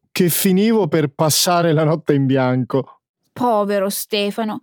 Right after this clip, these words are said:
Speaker 2: forse eri facilmente suggestionabile perché magari vedevi troppi film paurosi o leggevi i libri del terrore.
Speaker 1: Forse. Del resto,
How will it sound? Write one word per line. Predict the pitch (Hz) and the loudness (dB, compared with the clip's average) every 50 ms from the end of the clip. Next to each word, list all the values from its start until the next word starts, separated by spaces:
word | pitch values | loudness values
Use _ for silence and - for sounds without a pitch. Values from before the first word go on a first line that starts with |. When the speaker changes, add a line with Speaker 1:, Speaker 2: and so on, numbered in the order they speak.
| _ _ _ _ _ _ _ _ | _ _ _ _ _ _ _ _
Speaker 2:
forse | - - 240 240 294 320 - - 427 | -8 -4 -2 -2 -2 -2 -2 -2 -2
eri | 370 240 196 180 | -2 -2 -2 -4
facilmente | - 208 208 - - 247 233 220 220 220 226 226 - 226 | -4 -6 -4 -2 -2 -2 0 0 0 0 -2 -2 -2 -2
suggestionabile | 220 - 226 202 185 208 202 202 - - 269 302 269 208 185 226 240 311 330 320 254 208 196 _ _ _ _ _ _ _ | -2 -2 -4 -4 -2 -4 -4 -4 -6 -4 -4 -2 0 0 0 -2 -2 -2 -2 -2 -2 -2 -4 _ _ _ _ _ _ _
perché | - - 330 - - 294 240 202 | -12 -10 -10 -6 -4 -4 -2 -2
magari | 196 196 196 175 185 165 202 294 320 269 | -2 -2 -4 -4 -4 -2 -2 -2 0 0
vedevi | 208 202 185 196 196 196 185 196 185 180 180 _ | 0 -2 -2 -2 -4 -4 -4 -4 -6 -6 -8 _
troppi | - 175 185 208 214 - 226 202 | -4 -2 -2 -2 -2 -4 -4 -4
film | - - 202 196 190 190 180 175 | -4 -4 -4 -4 -4 -4 -4 -6
paurosi | 175 - 180 185 180 175 175 175 208 277 302 269 262 240 214 180 180 _ _ _ _ _ _ _ | -4 -4 -2 -2 -2 -2 -2 -2 0 -2 -2 -2 -2 -2 -2 -4 -6 _ _ _ _ _ _ _
o | - - 320 320 311 302 | -8 -4 -2 0 0 0
leggevi | 285 285 302 262 208 208 220 233 269 277 320 311 | 0 0 -2 -2 -2 -2 -2 -2 -2 -2 -2 -2
i | 254 196 | -2 -2
libri | 170 175 175 175 175 185 | -2 -2 -4 -4 -4 -4
del | 165 165 170 180 | -4 -4 -4 -4
terrore. | - - 175 180 208 254 285 247 180 160 180 208 - _ _ _ _ - | -4 -4 -4 -4 -2 -2 -2 -2 -2 -4 -6 -8 -12 _ _ _ _ -10
Speaker 1:
Forse. | - - - 202 147 120 104 107 - - - - 120 117 117 110 - - - - - - - | -6 0 2 2 2 2 0 -2 -4 -4 -4 -2 0 0 -2 -2 -6 -10 -20 -20 -20 -14 -6
Del | - 135 117 127 143 | -4 -2 0 0 2
resto, | 139 131 131 143 143 - - - 175 160 151 139 131 120 | 2 2 2 2 0 0 0 0 2 2 2 0 0 -2